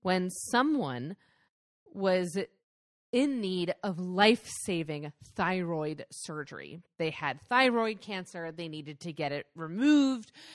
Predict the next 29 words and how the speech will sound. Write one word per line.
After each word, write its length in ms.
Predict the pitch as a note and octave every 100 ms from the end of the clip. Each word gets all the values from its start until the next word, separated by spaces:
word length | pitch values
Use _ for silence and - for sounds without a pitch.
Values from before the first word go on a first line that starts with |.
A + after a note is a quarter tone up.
| - -
And 160 | G#3 G3
the 60 |
doctor 480 | E3+ G3 G#3 A3 G#3+
was 180 | F#3 F3
like, 180 | F3 E3 _ _ _
"Tell 320 | - A3 A3+
them 380 | G#3 F#3 E3+ E3+ -
I 160 | F3 F3
need 400 | E3+ E3+ E3+ E3 -
to 280 | F#3 E3 -
make 240 | F3 D#3 E3
an 100 | D#3
incision 500 | E3 A3+ A3 A3 G#3+
on 160 | D3 D3
their 140 | C3+
throat, 440 | - - B3+ B3 -
take 180 | D#3+ -
something 320 | C#3+ C#3 C3+
out. 260 | F#3+ F#3+ -
It's 180 | D3+ -
really 240 | D3 C#3 C3+
simple. 440 | - G3+ - F3+
It's 160 | D3 D#3
not 140 | C#3
that 140 | C#3+
big 140 | D3 C#3+
of 100 | C3+
a 80 | C#3
deal." 460 | - G3+ F#3 F#3